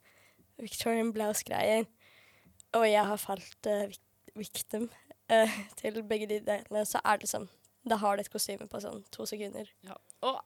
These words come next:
Speaker 2: alle som bare bruker ting de har fra før, eller kanskje må kjøpe en liten ting, men liksom i utgangspunktet bruker ting de har fra før, det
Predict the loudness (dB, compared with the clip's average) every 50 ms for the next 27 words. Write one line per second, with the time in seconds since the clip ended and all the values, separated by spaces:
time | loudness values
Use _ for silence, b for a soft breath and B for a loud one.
0 | _ 2 2 2 2 0 0 0 0 0 -2 -4 0 2 4 6 6 6 4 0
1 | -4 -6 -8 -8 -8 -8 -10 -8 -8 -6 -4 -4 -4 -4 -4 -6 -6 -2 2 4
2 | 4 4 4 4 2 0 -4 -4 -6 -6 -6 -8 -10 -10 -8 -8 -10 -10 -8 -4
3 | -4 -4 -4 -4 -6 -8 -8 -8 -8 -8 -8 -6 -6 -6 -6 -8 -10 -12 _ _
4 | -16 -14 -10 -8 -8 -8 -6 -6 -8 -6 -6 -8 -10 -10 -10 -10 -10 -10 -8 -8
5 | -6 -4 -4 -4 -6 -6 -4 -2 -2 -2 B B B B B B B _ -2 0
6 | 2 2